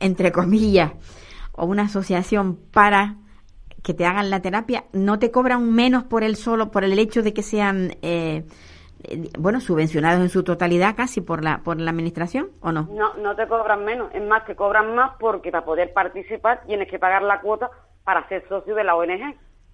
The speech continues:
Speaker 1: O sea, primero te, te obligan a ser socio.
Speaker 2: Exactamente,
Speaker 1: Para
Speaker 2: si no
Speaker 1: luego
Speaker 2: eres
Speaker 1: tener el
Speaker 2: socio.
Speaker 1: servicio, para que te den el servicio.
Speaker 2: Correcto. Si no te haces socio no puedes recibir el servicio, con lo cual ya te está costando más porque todos los meses, verá, aunque sea la, una cuota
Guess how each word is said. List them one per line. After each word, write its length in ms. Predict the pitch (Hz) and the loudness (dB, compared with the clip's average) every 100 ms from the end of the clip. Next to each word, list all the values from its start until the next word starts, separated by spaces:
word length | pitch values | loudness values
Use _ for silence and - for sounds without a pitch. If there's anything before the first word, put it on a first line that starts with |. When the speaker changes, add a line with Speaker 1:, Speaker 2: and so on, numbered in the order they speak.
| _ | _
Speaker 1:
O 80 | 180 | -6
sea, 160 | 185 196 | -2 0
primero 320 | 175 196 226 | 2 4 4
te, 140 | 240 | 4
te 180 | 233 185 | 2 4
obligan 320 | 214 240 254 247 | 6 6 4 2
a 60 | |
ser 200 | - 233 | 2 2
socio. 480 | 226 190 180 165 160 - - _ | 2 -2 0 -6 -6 -12 -20 _
Speaker 2:
Exactamente, 440 | - 180 - 160 | -8 -8 -4 2
Speaker 1:
Para 140 | 190 185 | 6 6
Speaker 2:
si 60 | |
no 60 | 190 | 6
Speaker 1:
luego 140 | 208 233 | 6 6
Speaker 2:
eres 120 | 240 | 4
Speaker 1:
tener 180 | 226 226 | 6 4
el 80 | 240 | 6
Speaker 2:
socio. 140 | 233 | 4
Speaker 1:
servicio, 400 | 202 196 180 170 | 6 2 0 -2
para 140 | 175 | -2
que 80 | 175 | -2
te 100 | 180 | -2
den 140 | 185 202 | -2 -4
el 60 | |
servicio. 500 | 202 185 165 165 156 160 - _ | -4 -4 -4 -4 -8 -8 -20 _
Speaker 2:
Correcto. 580 | 139 147 156 - 262 - - | -8 -4 -4 -4 -8 -10 -14
Si 80 | 151 | -8
no 120 | 139 | -2
te 60 | 147 | 0
haces 220 | 147 156 | -2 -6
socio 260 | 175 208 | -8 -2
no 120 | 226 - | -2 2
puedes 200 | 175 160 | 2 0
recibir 320 | 160 156 156 | -2 -6 -4
el 140 | 156 151 | -4 -6
servicio, 500 | 160 240 294 190 - - - | -4 -4 -4 -6 -8 -10 -8
con 160 | 151 | 0
lo 100 | 151 | 0
cual 160 | 151 156 | 2 0
ya 60 | 147 | 0
te 60 | |
está 160 | 156 160 | -2 -4
costando 340 | 185 214 180 | -2 0 2
más 160 | 185 247 | 2 2
porque 200 | 247 160 | 0 -2
todos 200 | 160 165 | 2 2
los 120 | 165 | 2
meses, 160 | 175 196 | 0 2
verá, 120 | 196 | 0
aunque 200 | 214 156 | 0 -4
sea 160 | 175 160 | 0 2
la, 80 | |
una 200 | 175 190 | 2 0
cuota 320 | 170 180 185 | 0 0 -2